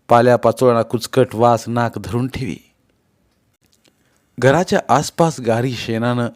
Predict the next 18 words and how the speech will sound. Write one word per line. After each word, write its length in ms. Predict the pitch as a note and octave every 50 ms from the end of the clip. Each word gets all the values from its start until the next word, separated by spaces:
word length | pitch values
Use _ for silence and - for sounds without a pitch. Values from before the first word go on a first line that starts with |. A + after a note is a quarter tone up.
| _ -
अर्ध्या 320 | - A#2 A2+ G#2+ B2+ A#2+ A2
अधिक 220 | G#2+ G#2 A2 G2+ G2
भरलेल्या, 500 | F#2 - - G#2 G2 F#2 F#2 - - - - _ _ _ _ _ _ _ _ _ _ _ _ _ _ _ -
वर 240 | A2 A2+ A#2+ A#2+ A2
काळं 320 | G2 - A2+ A2+ A#2 A#2
कुचकट 500 | A2 - - A2 G2 F#2+ - - A2+ F2+ - -
पाणी, 260 | A2 G#2+ G#2 G#2 G2 - - _ _ _ _ _ _ _ _ _ _ _ _ _ _ _ -
तिथं 240 | C3+ C3+ C3 - C#3
बेडकांच्या 460 | B2+ B2+ A#2+ A#2 - E3 E3+ - F3
डराव 380 | C3 A#2 A#2+ B2 C#3+ D3+ D#3 C#3+
डरावचा 400 | A#2+ A#2 B2 C3+ C#3 B2 C#3 B2+
नुसता 420 | A2 G#2+ - - - - C#3 C3+
बाजार 360 | A2+ G#2+ A2 G#2+ A2 B2+ B2+
भरलेला. 460 | B2 A2 A#2 A#2+ B2 A#2+ G#2 G#2+ - - - _ _ _ _ _ _ _ _ _ _ _ _ _ _ _ _ _ _ _ - -
रात्रीच्या 520 | A2+ A#2 A2+ - - A#2 A2 - A2+ G#2
अंधारातलं 500 | G#2 G#2+ F#2 A2+ A2+ A2 G#2 - A2+ A2
त्यांचं 320 | G2 G#2+ G2 F2+ - G2+
निवांत 440 | G2 G#2+ G#2 G#2+ G#2+ A2 G#2+ G#2 F#2+